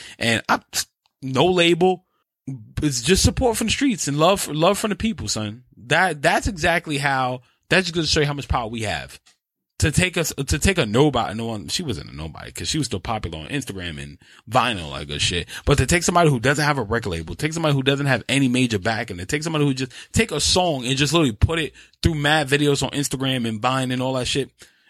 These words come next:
and to make it the number one song in the country, I think that shit is dope. I think that shit is dope. So hopefully we'll have more success stories like that in twenty eighteen. I think that shit'll be lit. So the Grammys is still a few, a few weeks away. We got time before that. And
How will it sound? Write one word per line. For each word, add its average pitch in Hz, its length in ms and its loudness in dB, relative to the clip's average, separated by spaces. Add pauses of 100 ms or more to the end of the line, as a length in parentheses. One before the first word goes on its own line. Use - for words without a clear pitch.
(140)
and 147 140 2
to 131 60 0
make 143 240 2
it - 20 -2
the 127 80 -2
number 143 220 0
one 147 120 2
song 143 200 0
in 143 40 0
the 139 60 -2
country, 160 320 -2 (100)
I 139 120 0
think 117 160 -8
that 92 100 -6
shit 82 140 -10
is 78 100 -16
dope. - 240 -16 (580)
I 139 220 4
think 101 200 -6
that 82 100 -10
shit 80 120 -14
is 80 80 -14
dope. 78 160 -14
So 69 200 -16 (240)
hopefully 208 360 4
we'll 190 220 6
have 180 300 2
more 156 680 4 (280)
success 160 420 2
stories 170 260 4
like 175 140 2
that 180 100 0
in 175 80 -4
twenty 180 300 -2
eighteen. 175 460 -2 (600)
I 170 80 4
think 160 140 4
that 135 60 4
shit'll 117 200 2
be 95 80 -2
lit. 87 300 -4 (460)
So 92 360 4 (640)
the 123 80 -2
Grammys 180 240 4
is 147 160 0
still 135 140 2
a - 20 -2
few, 123 280 -4
a 95 40 -6
few 113 180 -2
weeks 110 180 -2
away. 95 260 -2 (540)
We 127 140 4
got 98 160 0
time 65 220 -10
before - 180 -18
that. 60 180 -20 (680)
And 214 380 4